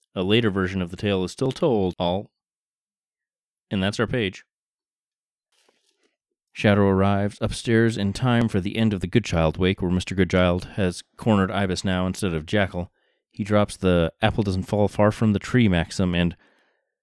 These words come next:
"I'm ready to be free of Mister Goodchild. It's not tempor-, it's not terribly empathetic of me, but at the same time, I'm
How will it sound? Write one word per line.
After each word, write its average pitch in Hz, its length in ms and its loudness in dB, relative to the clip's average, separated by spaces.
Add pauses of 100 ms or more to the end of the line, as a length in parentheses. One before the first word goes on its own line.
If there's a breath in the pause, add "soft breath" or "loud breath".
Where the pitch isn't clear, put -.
(380)
"I'm 156 240 2
ready 151 160 0
to 143 100 -2
be 139 120 2
free 131 240 0
of 110 60 2
Mister 110 200 -2
Goodchild. 95 480 0
It's - 240 -6
not 113 280 0 (100)
tempor-, 107 400 0 (440)
it's - 140 -8
not - 140 -2
terribly 113 340 2
empathetic 113 480 -2
of 92 80 -2
me, 90 160 0
but 98 220 -2 (360 soft breath)
at 113 100 -10
the 110 40 -6
same 120 220 4
time, 117 280 4
I'm 95 220 2